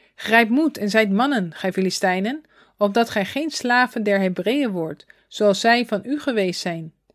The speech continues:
Zijt mannen en strijd." De Filistijnen vielen krachtig aan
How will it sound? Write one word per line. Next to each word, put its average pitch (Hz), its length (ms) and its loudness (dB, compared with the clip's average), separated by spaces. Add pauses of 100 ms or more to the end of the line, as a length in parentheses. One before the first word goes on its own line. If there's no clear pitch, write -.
(120)
Zijt 226 280 2
mannen 247 400 2
en 175 140 -4
strijd." - 640 -4 (1120)
De 170 120 -6
Filistijnen 208 680 0
vielen 196 320 -4
krachtig - 440 -6
aan 214 360 -2